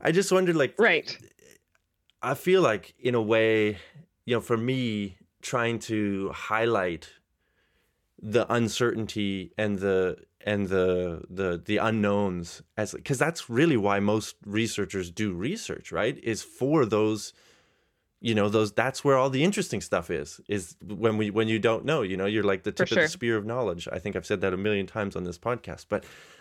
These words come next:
Speaker 1: yeah. So I don't know. It's just, how do you find ways to tell stories that, that highlight that too, right? Like, it's, it's good to have a settled, nice story about something that you found, but I feel like, you know, doing,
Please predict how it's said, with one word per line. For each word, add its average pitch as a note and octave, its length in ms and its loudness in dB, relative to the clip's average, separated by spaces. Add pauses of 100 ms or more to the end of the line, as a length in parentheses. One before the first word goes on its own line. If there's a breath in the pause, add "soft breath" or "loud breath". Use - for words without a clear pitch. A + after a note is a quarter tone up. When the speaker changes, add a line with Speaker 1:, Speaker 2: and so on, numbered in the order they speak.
(220 loud breath)
Speaker 1:
yeah. A#2+ 360 0
So - 180 0
I A#2 100 4
don't C3+ 140 4
know. B2+ 60 2
It's B2 180 0
just, A2 160 -6
how A2+ 220 0
do C3 80 0
you A#2+ 80 0
find A#2 320 0
ways A2+ 220 2
to G2 100 -12
tell G#2+ 200 0
stories G#2 560 -2
that, E2 220 -2 (140)
that G2 120 -2
highlight G2 520 0
that F#2 360 -2
too, G2+ 320 -4
right? F#2+ 320 -6
Like, G2 160 -6
it's, G2+ 220 -8
it's G2+ 220 -6
good C#3 220 2
to B2 80 2
have G#2+ 180 0
a G2+ 60 0
settled, A2 420 2
nice G2+ 260 0
story G#2+ 380 2
about F#2 320 0
something G#2 380 -2
that E2+ 120 -4
you F#2 100 -8
found, G2 520 -2
but E2+ 180 -4 (500 soft breath)
I F#2+ 120 -6
feel A2 180 0
like, G2 220 0 (180)
you G2+ 140 -2
know, F2+ 100 -2
doing, F#2+ 560 -2